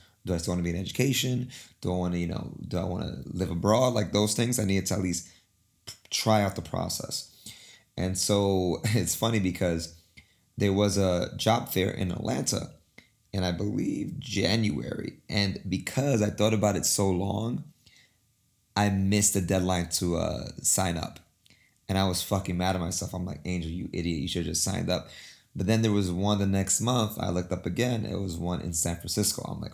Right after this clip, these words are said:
"Oh my God, like, <laughs> so far away, much further than Atlanta." And I'm like, "Oh my God, like, what do I do? How do I quit out of work?" And I basically just said, "You know what? Fuck it. Like,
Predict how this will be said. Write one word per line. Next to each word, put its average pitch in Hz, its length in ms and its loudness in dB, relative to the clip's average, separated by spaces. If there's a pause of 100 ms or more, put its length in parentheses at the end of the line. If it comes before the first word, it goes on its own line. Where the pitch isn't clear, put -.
(120)
"Oh 87 100 -4
my 82 160 -6
God, 80 280 -6
like, 76 260 -8 (220)
<laughs> - 220 -20
so - 460 6
far 110 280 4
away, 101 320 4
much 92 260 0
further 98 200 2
than 95 100 2
Atlanta." 117 540 2 (640)
And 98 140 2
I'm 98 160 2
like, 95 360 0
"Oh 95 160 0
my 87 160 -4
God, 87 220 0
like, 82 120 -2
what 82 100 0
do 82 60 -4
I 87 80 -2
do? 110 200 4
How 95 140 4
do 87 80 0
I 92 60 -2
quit 90 220 0
out 95 120 -4
of 87 80 -6
work?" 117 480 0 (920)
And 101 200 0
I 92 120 0
basically 104 520 2
just 92 260 0
said, 90 140 0
"You 113 80 -2
know 113 140 -2
what? 123 320 -6
Fuck 90 260 -2
it. - 180 -12
Like, - 280 -2